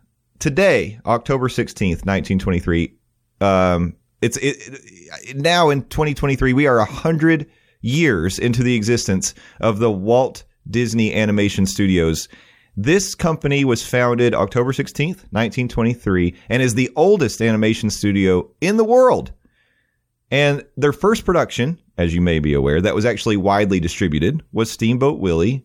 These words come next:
released in nineteen twenty-eight, which was the first appearance of Mickey and Minnie Mouse. However, both did appear in a short film named Plain Crazy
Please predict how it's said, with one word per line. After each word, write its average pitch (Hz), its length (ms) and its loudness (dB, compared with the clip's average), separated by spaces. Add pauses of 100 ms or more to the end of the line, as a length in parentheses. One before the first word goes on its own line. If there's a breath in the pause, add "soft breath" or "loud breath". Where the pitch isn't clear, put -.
released 117 380 0
in 101 240 2
nineteen 101 360 -2
twenty-eight, 98 580 0 (420 soft breath)
which 131 200 -2
was 143 180 0
the 123 100 -2
first - 320 -2
appearance 120 440 0
of 98 120 0
Mickey 101 340 0
and 95 80 2
Minnie 92 180 2
Mouse. 90 480 -2 (560 soft breath)
However, 175 480 2
both 175 400 0
did 156 220 2
appear 139 320 0
in 123 80 2
a 113 60 0
short 127 280 -2
film 117 260 0
named 90 240 0
Plain 104 360 0
Crazy 85 600 0